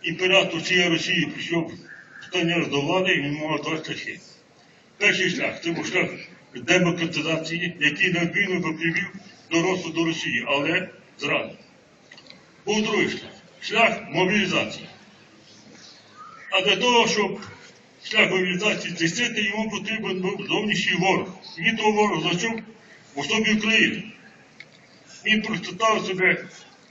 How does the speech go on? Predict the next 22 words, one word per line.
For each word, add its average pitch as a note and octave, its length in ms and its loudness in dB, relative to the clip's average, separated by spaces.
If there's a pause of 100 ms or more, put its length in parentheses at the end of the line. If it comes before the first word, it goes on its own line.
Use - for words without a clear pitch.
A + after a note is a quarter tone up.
(240)
цілому F#3 400 -2
світові, A3+ 600 2 (1080)
він G#3 160 2
хоче F#3 260 0
показати, F3+ 480 0
що F#3 160 2
він, F#3 200 -2 (1500)
м'яко F#3+ 480 4
кажучи, F#3 360 2
хоче F#3 260 -2
чхати G#3 580 4 (440)
на D#3+ 120 4
всі F#3 220 4
ці F3+ 140 2
світові F3+ 640 2 (920)
спільноти, G#3+ 720 2 (680)
на G3 380 0 (240)
оон, - 600 6
на D3 60 2
обсе, E3 680 4 (220)
на D#3+ 120 2
нато, F#3 560 4